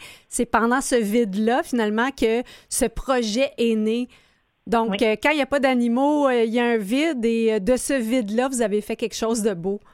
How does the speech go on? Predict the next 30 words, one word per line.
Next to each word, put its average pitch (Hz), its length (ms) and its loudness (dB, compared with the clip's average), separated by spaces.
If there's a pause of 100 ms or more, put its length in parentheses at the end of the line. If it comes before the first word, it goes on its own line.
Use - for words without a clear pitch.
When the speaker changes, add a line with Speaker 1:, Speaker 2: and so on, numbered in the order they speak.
(520)
Speaker 2:
Oui, 247 300 2
ben 220 160 -2
en 202 60 -4
fait, 269 240 -6
de 208 80 -2
là 262 180 -2
est 285 100 -4
parti 226 300 -8
le 240 140 -4
rêve 226 240 -2
de 214 40 -10
la 190 120 -6
Fondation 226 540 -4
Leski. 220 500 -10 (160)
Speaker 1:
Mhm. 240 280 -4
Speaker 2:
Euh, 170 600 0
parce 180 200 -4
que 202 80 -2
je 196 100 -6
m'étais 196 280 -2
dit, 214 160 -2
je - 80 -12
peux 202 120 -4
pas 220 180 -2
croire 254 640 -4
qu'on 190 140 -4
peut 190 120 -6
pas 233 220 -2 (100)
faire 190 300 -4
plus 240 180 0